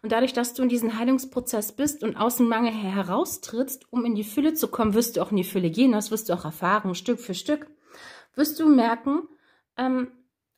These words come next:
dass du eigentlich mit dem, was du machst, den Weg, den du einschlägst, dass es genau der richtige Weg ist. Und von Schritt zu Schritt wirst du mehr und mehr an deine Fülle kommen. Das ist super. Und das wirst du alles ganz alleine schaffen.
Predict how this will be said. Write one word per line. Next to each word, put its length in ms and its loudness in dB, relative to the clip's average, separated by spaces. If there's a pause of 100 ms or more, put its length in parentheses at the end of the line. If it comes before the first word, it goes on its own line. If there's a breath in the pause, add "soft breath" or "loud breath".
(160)
dass 260 -4
du 160 0
eigentlich 680 0
mit 160 2
dem, 140 4
was 180 -2
du 100 -4
machst, 720 0 (760)
den 160 0
Weg, 200 2
den 100 2
du 180 0
einschlägst, 720 -2 (340 soft breath)
dass 120 -4
es 140 -6
genau 280 2
der 180 2
richtige 420 -2
Weg 220 0
ist. 200 -2
Und 340 -10
von 180 -4
Schritt 320 -2
zu 120 -4
Schritt 320 0
wirst 220 -2
du 40 4
mehr 280 4
und 120 -4
mehr 200 0
an 80 2
deine 200 0
Fülle 300 0
kommen. 340 -2
Das 180 0
ist 120 -8
super. 200 -2
Und 80 2
das 160 0
wirst 160 -2
du 40 -4
alles 300 2
ganz 180 2
alleine 380 2
schaffen. 480 -4